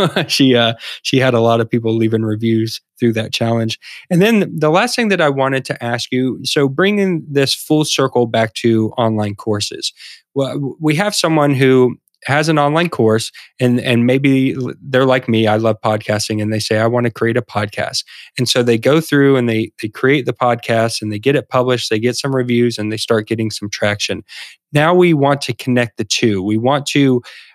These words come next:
uh, how can we get traffic from our podcast to our online course?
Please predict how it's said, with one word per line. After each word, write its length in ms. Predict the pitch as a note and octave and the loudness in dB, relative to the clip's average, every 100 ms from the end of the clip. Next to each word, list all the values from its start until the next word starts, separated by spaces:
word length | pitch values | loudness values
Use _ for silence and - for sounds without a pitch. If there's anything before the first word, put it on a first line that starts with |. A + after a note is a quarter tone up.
| - | -6
uh, 220 | C3 B2 | -2 -2
how 260 | - D#3 D#3 | -2 0 0
can 180 | D#3+ E3+ | 2 2
we 100 | D3 | 2
get 200 | B2+ - | 0 -2
traffic 600 | - C#3 C3+ - C#3+ - | -2 0 0 0 -4 -4
from 560 | - B2 A#2 A2+ A#2 - | -2 2 2 0 -4 -2
our 240 | A#2+ A2 G#2 | 0 0 -2
podcast 680 | - C#3+ D#3+ - A2+ A2 A2+ - _ _ - | -6 -4 -4 -2 -2 -2 -4 -12 _ _ -8
to 220 | - C#3 B2+ | 0 2 4
our 200 | A#2 A#2 | 2 0
online 440 | A2+ A2 G#2 G#2+ | 0 0 -4 -6
course? 500 | - C3 A2 A2 - | -2 0 2 0 -8